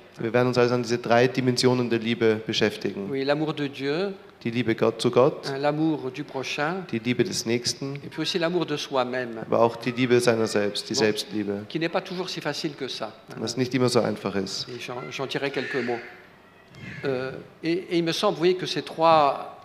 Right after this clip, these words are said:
Speaker 2: euh, dimensions de l'amour, euh,
Speaker 1: Diese drei Dimensionen der Liebe
Speaker 2: oui, elles sont toutes les trois nécessaires.
Speaker 1: sind alle drei notwendig.
Speaker 2: Hein, et puis en même temps, elles grandissent ensemble.
Speaker 1: Und sie wachsen gemeinsam.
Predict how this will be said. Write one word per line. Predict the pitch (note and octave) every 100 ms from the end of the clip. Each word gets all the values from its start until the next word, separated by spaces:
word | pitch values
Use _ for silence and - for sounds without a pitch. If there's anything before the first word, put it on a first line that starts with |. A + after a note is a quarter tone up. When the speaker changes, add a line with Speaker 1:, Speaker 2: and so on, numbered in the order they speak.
| -
Speaker 2:
euh, | D3 B2+ C3 C3 F#3
dimensions | D3+ D3+ D3 - D3+
de | C#3+
l'amour, | C3+ C3+ D#3+ G#3 F#3 C3
euh, | B2
Speaker 1:
Diese | B2 A#2+
drei | A2+ A#2+
Dimensionen | C3+ B2+ B2 C3 C3
der | A2+
Liebe | A2 B2+ D3 E3+ D3 C#3+
Speaker 2:
oui, | C#3+
elles | C#3
sont | F#3
toutes | F3 F#3
les |
trois | F3 E3+
nécessaires. | C#3+ C#3 C#3+ - C#3 B2 A#2+
Speaker 1:
sind | - B2 A#2
alle | C3 C#3
drei | C3 A2+
notwendig. | A#2 A2 A2+ G2+ G2 G2+ - -
Speaker 2:
Hein, | C#3 -
et |
puis | C#3+
en | D#3+
même | E3 E3+
temps, | F3+
elles |
grandissent | D3 D3+ D#3 D#3+ D3
ensemble. | C3+ - B2 B2 A#2+ A#2
Speaker 1:
Und | A#2
sie | - A#2
wachsen | A#2+ B2 - A#2 G#2 G2+
gemeinsam. | A2 G#2 G#2+ G#2 G2 F#2+